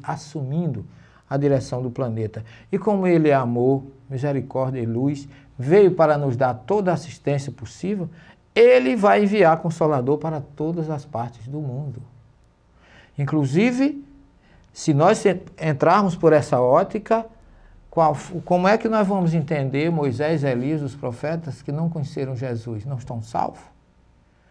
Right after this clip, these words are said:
Porque Jesus não morreu na cruz para salvar Moisés, Elias e os profetas,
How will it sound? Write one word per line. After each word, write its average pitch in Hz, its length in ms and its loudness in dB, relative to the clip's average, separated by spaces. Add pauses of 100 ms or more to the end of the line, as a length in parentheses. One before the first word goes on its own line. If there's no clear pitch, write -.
(200)
Porque 160 260 2
Jesus 180 380 4
não 214 100 0
morreu 247 260 4
na 190 160 2
cruz 147 340 2
para 196 140 0
salvar 170 340 0
Moisés, 143 480 0
Elias 143 400 0
e 190 60 -6
os 190 100 -6
profetas, 131 600 -8